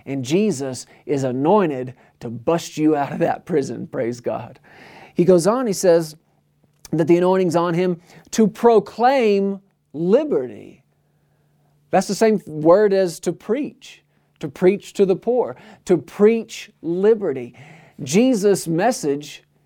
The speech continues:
is freedom. That's his message. That's the message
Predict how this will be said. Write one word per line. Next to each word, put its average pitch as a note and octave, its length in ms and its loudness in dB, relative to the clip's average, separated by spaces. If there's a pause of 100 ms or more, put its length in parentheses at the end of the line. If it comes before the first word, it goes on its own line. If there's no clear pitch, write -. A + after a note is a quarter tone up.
(300)
is E3+ 600 4 (160)
freedom. A#3 640 -6 (1000)
That's B3+ 320 0
his G3+ 360 4
message. F#3 540 -8
That's G3 340 -2
the G3+ 420 0
message E3 640 -6